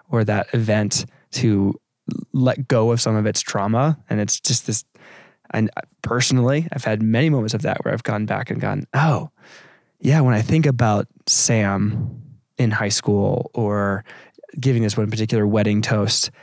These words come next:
I am joining with the accuser." I'm not only, like, even in my memories, I am going to the side of, "Yep, you were an idiot. How could you have possibly done that?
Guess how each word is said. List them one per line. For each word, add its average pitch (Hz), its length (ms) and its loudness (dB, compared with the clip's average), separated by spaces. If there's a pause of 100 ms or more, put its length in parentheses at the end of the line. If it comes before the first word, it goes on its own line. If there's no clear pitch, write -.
(760)
I 123 180 2
am 131 280 4
joining 120 360 4
with 117 100 2
the 113 160 2
accuser." 139 480 0
I'm 135 140 2
not 139 160 2
only, 131 520 2 (120)
like, - 300 -4 (140)
even 147 200 4
in 139 60 4
my 113 120 4
memories, 113 840 2 (400)
I 120 140 0
am 113 180 2
going 120 420 2
to 123 100 -2
the 113 80 0
side 110 240 0
of, 107 160 -2
"Yep, 110 240 0
you 113 120 2
were 110 80 2
an 107 80 -2
idiot. - 320 -4 (160)
How - 180 -2
could 113 120 -2
you 107 200 -2
have 127 200 0
possibly - 460 -4
done - 200 -4
that? - 200 -6